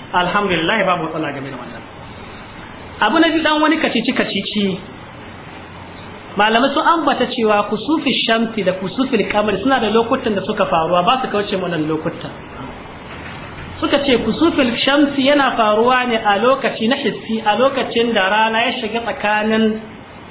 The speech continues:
a ku-, lokacin da wata ya shiga tsakanin rana da me? Da ƙasa. Yace to kuma suka ce sadda aka samu haka nan, ba a samu ne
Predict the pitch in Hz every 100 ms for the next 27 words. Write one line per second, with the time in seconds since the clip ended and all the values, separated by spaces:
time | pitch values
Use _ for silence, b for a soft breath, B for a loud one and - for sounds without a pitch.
0 | - - 202 240 277 262 262 247 208 240
1 | 233 226 226 233 202 190 208 220 214 202
2 | 202 240 240 240 240 233 233 233 - -
3 | - - - - - 156 208 226 294 -
4 | - - 151 175 208 - 196 - - -
5 | - - - - - - - - 208 220
6 | 190 170 226 - 262 - 202 - 285 247
7 | 247 226 214 220 226 220 185 165 202 185
8 | 156 175 175 - - - - - 175 240
9 | 214 196 220 214 185 180